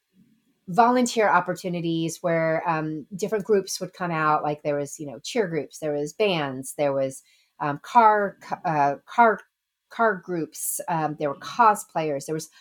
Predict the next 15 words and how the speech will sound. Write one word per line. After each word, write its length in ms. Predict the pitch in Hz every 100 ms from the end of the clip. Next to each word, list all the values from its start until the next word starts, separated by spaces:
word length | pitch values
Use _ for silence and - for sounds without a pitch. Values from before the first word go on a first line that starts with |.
| _ _
all 160 | 214 262
kinds 320 | 285 302 302
of 100 | 285 -
entertainment 800 | 214 208 233 - 214 196 175 170
on 200 | 175 180
the 60 | 202
streets 360 | 202 - 185 190
of 100 | 165
Anaheim. 560 | 175 160 139 135 - - _ _ _ _ _ _ _ _ _ _ _ _ _ -
I 260 | 226 240
hear 640 | 269 - 226 170 165 226 240 _ _ _ _ _ _ _
you 180 | 175 208
did 160 | 208 190
not 240 | 190 175
get 280 | 190 170